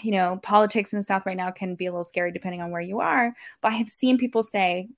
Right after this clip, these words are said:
"White people, it's time to just cut off the South. It's time to let go of the South." And I'm like, "You do realize that, like, a lot of what's happening in local politics in the South is the result of voter suppression, gerrymandering,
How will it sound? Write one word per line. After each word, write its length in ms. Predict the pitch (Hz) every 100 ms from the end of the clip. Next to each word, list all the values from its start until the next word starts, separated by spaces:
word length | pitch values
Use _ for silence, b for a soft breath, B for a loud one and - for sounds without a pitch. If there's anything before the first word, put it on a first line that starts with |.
| -
"White 300 | 175 208 269
people, 560 | 277 247 180 170 247 - _ _ _ _ _ _ _ - - _
it's 180 | 202 -
time 360 | 247 214 208
to 120 | 202 190
just 540 | 185 180 180 - - _ _
cut 200 | - 220
off 200 | 190 175
the 80 | -
South. 320 | - - - -
It's 160 | 214 -
time 180 | 226 208
to 80 |
let 220 | 196 180 185
go 180 | 175
of 140 | 170 -
the 80 | -
South." 440 | - - - - B B B B -
And 160 | 233
I'm 160 | 247 247
like, 380 | 254 233 220 - 220
"You 180 | 311 523
do 200 | 571 539
realize 640 | 320 339 302 233 214 208 -
that, 380 | 190 190 175 - - - - _
like, 160 | 220 214
a 40 |
lot 220 | 214 247 294
of 80 |
what's 140 | 240 208
happening 340 | 214 208 190
in 80 | 185
local 220 | 180 185
politics 480 | 190 180 170 175 -
in 60 | 170
the 40 |
South 380 | - 175 170 190
is 100 | -
the 80 | 175
result 420 | 170 165 160 -
of 160 | 170 156 - b b -
voter 220 | 190 214
suppression, 760 | 202 202 196 196 196 185 185 b b 151
gerrymandering, 960 | 196 226 214 202 196 196 185 185 185